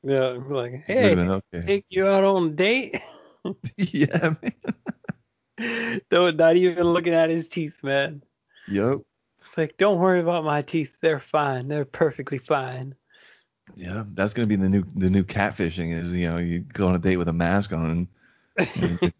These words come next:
Speaker 2: they take their mask off, their teeth are all like, <laughs>
Speaker 1: They got fucking gremlin mouth and shit.
Speaker 2: Yeah, the whole, <laughs> any
Speaker 1: Huh.
Speaker 2: fucking Tinder picture, Bumble picture, anything, you,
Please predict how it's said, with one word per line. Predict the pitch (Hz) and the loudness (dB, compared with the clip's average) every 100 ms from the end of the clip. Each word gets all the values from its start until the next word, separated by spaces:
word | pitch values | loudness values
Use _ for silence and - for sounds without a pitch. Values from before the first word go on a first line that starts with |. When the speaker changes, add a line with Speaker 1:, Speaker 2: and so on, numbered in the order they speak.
| - | -6
Speaker 2:
they | 90 | -2
take | - 104 | 0 0
their | 95 | 0
mask | 92 92 107 | 0 0 2
off, | 98 87 | 0 0
their | 90 | -2
teeth | - 101 | -4 -2
are | 95 | 2
all | 90 | 2
like, | 85 82 - | 2 -2 -8
<laughs> | 92 113 147 113 113 - _ _ _ _ _ _ | -10 -6 -6 -6 -10 -18 _ _ _ _ _ _
Speaker 1:
They | 160 | -6
got | 135 131 123 - _ | -2 -2 -2 -10 _
fucking | 180 147 151 123 | -2 0 -2 0
gremlin | 147 135 135 120 | 2 2 0 -6
mouth | 120 120 120 123 | -4 -2 -4 -6
and | 123 | -10
shit. | 120 127 120 - _ _ _ | -6 -4 -6 -8 _ _ _
Speaker 2:
Yeah, | 107 107 110 | -2 2 2
the | 98 | 2
whole, | 104 110 107 110 - _ | 2 0 0 -6 -10 _
<laughs> | - - - | -20 -12 -4
any | 107 113 | -2 -2
Speaker 1:
Huh. | |
Speaker 2:
fucking | - 110 107 92 | 0 -2 -2 -6
Tinder | - 104 104 | -2 0 0
picture, | 98 110 101 104 98 | 0 -2 -2 -4 -4
Bumble | 90 92 95 98 | -2 -2 -2 -4
picture, | 92 98 101 | -4 -4 -2
anything, | 98 95 101 92 | -2 -2 -2 -4
you, | 90 | -6